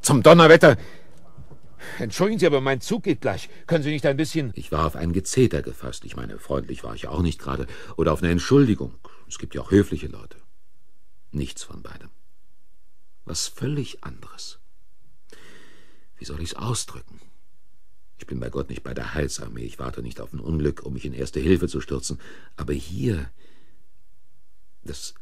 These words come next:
Gesicht von dieser Frau, das, das fiel mich an mit Trostlosigkeit.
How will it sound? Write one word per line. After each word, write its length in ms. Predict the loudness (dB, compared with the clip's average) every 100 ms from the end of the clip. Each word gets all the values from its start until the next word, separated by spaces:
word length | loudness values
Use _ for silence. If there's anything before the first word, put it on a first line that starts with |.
| -8
Gesicht 640 | -2 -2 -2 -6 -6 -10
von 200 | -8 -8
dieser 300 | -6 -8 -10
Frau, 440 | -10 -10 -10 -12 -12
das, 380 | -12 -10 -10 -10 -12 -12 -12 -12 -12 -10 -10 -12 -12 -12 -12 -12 -12 -12 -12 -12 -12 -12 -10
das 220 | -8 -8
fiel 260 | -6 -6 -4
mich 320 | -4 -6 -10
an 260 | -8 -6
mit 360 | -6 -6 -10 -10
Trostlosigkeit. 1300 | -6 -6 -6 -6 -8 -10 -10 -10 -10 -10 -10 -10 -10